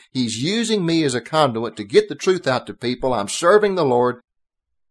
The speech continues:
Folks, you know what happened to me? I stopped praying. I didn't have time to pray. Besides, God knows everything. What's to pray about? You know, a lot of Christians will fall into that trap. God knows everything I'm gonna say before I say it, so why even say it?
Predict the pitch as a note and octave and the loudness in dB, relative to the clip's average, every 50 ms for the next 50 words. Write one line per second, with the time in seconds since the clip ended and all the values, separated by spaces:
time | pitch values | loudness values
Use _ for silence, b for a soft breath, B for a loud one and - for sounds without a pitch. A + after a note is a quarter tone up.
0 | _ _ _ _ _ _ _ _ _ _ _ _ _ _ _ _ _ _ A#2 C#3 | _ _ _ _ _ _ _ _ _ _ _ _ _ _ _ _ _ _ -2 -2
1 | D#3+ D#3+ - - - - C#3 D3 C#3+ D3+ D#3 D3 C#3+ D3+ D3+ C#3+ D3+ D#3+ E3 - | -2 -2 -4 -6 -6 -6 -8 -6 -4 -4 -2 -2 -2 -4 -4 -4 -4 -6 -4 -6
2 | D3 D3+ D3+ C#3+ C#3+ D#3 D#3+ D#3+ D#3 - A#2 C3 - - - A#2 A2+ - - _ | -6 -6 -6 -4 -4 -4 -4 -4 -6 -6 -6 -6 -6 -6 -6 -6 -6 -6 -8 _
3 | A#2+ A#2+ A#2 A#2 B2 - F2 E3+ - _ _ _ _ _ _ _ _ _ _ _ | -6 -6 -4 -4 -6 -8 -10 -14 -18 _ _ _ _ _ _ _ _ _ _ _
4 | _ _ _ _ _ _ _ _ _ _ - - G#2+ A#2+ C3+ C3+ C#3+ C#3+ C#3 D3 | _ _ _ _ _ _ _ _ _ _ -8 -2 0 2 4 4 4 2 2 0
5 | C#3 D3+ D#3 D#3 D3+ - E3 E3+ F3 F3+ E3+ - - - - A2+ G#2 F#3 D3+ - | 0 0 0 0 -2 -4 -6 -6 -4 -6 -8 -10 -14 -10 -10 -8 -8 -8 -12 -18
6 | _ _ _ _ _ _ _ _ _ _ _ _ _ _ _ _ - - F#3 F3+ | _ _ _ _ _ _ _ _ _ _ _ _ _ _ _ _ -2 2 6 6
7 | F#3 - - - C#3+ D#3+ D#3 C3 C3+ D3 E3 F3 D3 A#2+ A#2+ A2+ G2 G2+ G2 - | 6 6 6 6 4 4 6 4 4 4 4 4 2 0 -2 -4 -4 -6 -8 -6
8 | G#2+ A2+ A#2 B2 D3+ D#3+ - - - - - E3+ E3+ E3+ D3 A#2+ - A2+ G#2 G#2 | -6 -6 -4 -4 -6 -6 -6 -10 -12 -6 -4 -2 0 0 0 -2 -2 -2 -2 -2
9 | - - B B B B - E3 D3+ C#3 C#3 C#3 D3+ F3 F#3+ D#3+ - - C3 A#2+ | -2 -4 B B B B -6 -4 0 0 2 2 2 2 2 -2 0 0 0 0
10 | - - A#2+ G#2+ A2 G#2+ - A#2+ A#2 A#2+ A#2 A2 G#2+ G#2+ A2 G2+ G#2 - - - | 0 -4 -4 -6 -6 -2 0 0 2 2 0 -2 -4 -4 -4 -4 -4 -6 -8 -12
11 | G2 - - - _ _ _ _ _ _ _ _ _ _ b b b b b B2+ | -14 -14 -14 -16 _ _ _ _ _ _ _ _ _ _ b b b b b 0
12 | E3+ G#3 A#3 A3+ E3 D#3 D#3+ F3 G#3 A3 A3 D#3 D#3 C#3 - A#2 A2+ A#2 - A#2 | 2 2 2 2 2 4 6 8 8 8 8 6 4 2 2 0 -4 -4 -2 -2
13 | A#2 B2 A#2+ A#2 A2 A2+ A#2+ A#2 A2 G2+ - C3+ C3+ C3+ B2 A#2+ A2+ - C#3+ C#3 | 0 0 -2 -4 -4 -4 -4 -4 -2 -2 -2 0 -2 -2 -2 -6 -6 -2 -2 0
14 | C3+ C3 B2+ B2+ - - F#3+ F3+ C#3+ C#3 - - - D3 C3+ B2 A#2+ A#2+ - F3 | 0 0 0 -2 -2 -2 0 0 0 -2 -2 0 2 2 2 2 0 -2 -2 -2
15 | F3+ F#3+ G3 G3 F3+ E3+ D#3+ - - A3+ B3 B3+ - - | -2 -2 -2 -4 -4 -6 -6 -4 -2 -2 -2 -2 -4 -6